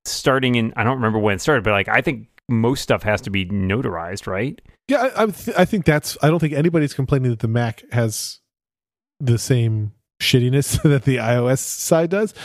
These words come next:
Speaker 2: So yeah, I think that something that matches what I O S does is reasonable. I'm sorry, that matches what the Mac does is reasonable.
Speaker 1: Okay.
Speaker 2: Where y-, you've gotta be an identified, def-, but, like, you can still install an app from anybody on
Speaker 1: Yeah.
Speaker 2: the Mac. It just takes a lot of effort.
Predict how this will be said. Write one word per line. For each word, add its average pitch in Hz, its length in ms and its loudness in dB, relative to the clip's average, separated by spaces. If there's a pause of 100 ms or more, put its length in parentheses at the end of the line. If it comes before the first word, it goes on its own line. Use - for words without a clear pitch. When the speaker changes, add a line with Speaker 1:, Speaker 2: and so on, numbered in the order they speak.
(100)
Speaker 2:
So 269 140 2
yeah, - 100 4
I 165 60 4
think 180 160 0
that 170 100 0
something 156 140 2
that 143 120 0
matches 127 440 2
what 127 120 4
I 123 140 0
O 117 100 0
S 120 140 -2
does 135 240 -2
is 139 100 -4
reasonable. 156 480 -6
I'm 139 120 2
sorry, 131 160 2
that 123 100 0
matches 123 280 -2
what 131 100 2
the 127 40 0
Mac 120 180 0
does 139 200 -2
is 139 80 -4
reasonable. 143 400 -6 (180)
Speaker 1:
Okay. 226 300 -10
Speaker 2:
Where 110 460 0
y-, 156 320 -12 (180)
you've 113 140 -2
gotta 117 180 2
be 120 80 0
an 120 80 2
identified, 120 380 -2
def-, 147 160 -6
but, 170 120 2
like, 147 240 0
you 151 140 0
can 139 140 0
still 190 260 2
install 139 440 0
an 127 100 0
app 127 160 -2
from 123 160 2
anybody 120 420 -2 (400)
on 110 80 2
Speaker 1:
Yeah. 104 80 2
Speaker 2:
the 98 60 -2
Mac. 107 240 -4
It 127 60 0
just - 180 -2
takes 123 200 -2
a 127 60 2
lot 113 220 -2
of 127 80 0
effort. - 300 -8